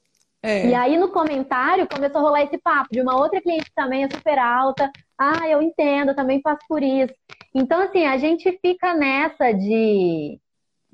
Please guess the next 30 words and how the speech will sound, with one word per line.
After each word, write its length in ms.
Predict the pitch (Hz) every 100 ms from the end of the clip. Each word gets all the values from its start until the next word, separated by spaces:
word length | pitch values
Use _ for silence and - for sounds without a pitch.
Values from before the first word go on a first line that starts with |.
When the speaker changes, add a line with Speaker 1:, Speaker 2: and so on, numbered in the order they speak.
| -
Speaker 2:
eu 100 | 320
acho 140 | 427
que 80 | -
é 120 | 453
esse 120 | 427
lance 220 | 370 349 349
da 140 | 320
grama 340 | 233 233 240
mesmo, 340 | 214 202 208 202
né? 220 | 208 226
Outro 240 | 214 220
dia 140 | 202 254
eu 120 | 277
vi 140 | 254
um, 400 | 277 254 214 185 - _ _ 233
um 80 | 220
meme 400 | 202 214 240 240
falando, 540 | 247 226 214 202 196
"A 120 | 190
grama 400 | 196 233 262 285
do 120 | 233
outro 360 | 226 226 262 254
às 100 | 226
vezes 200 | 240 240
é 80 | 247
mais 280 | 240 220 196
verde 280 | 220 240
porque 140 | _ 262
é 140 | 277 -
falsa." 360 | 190 190 190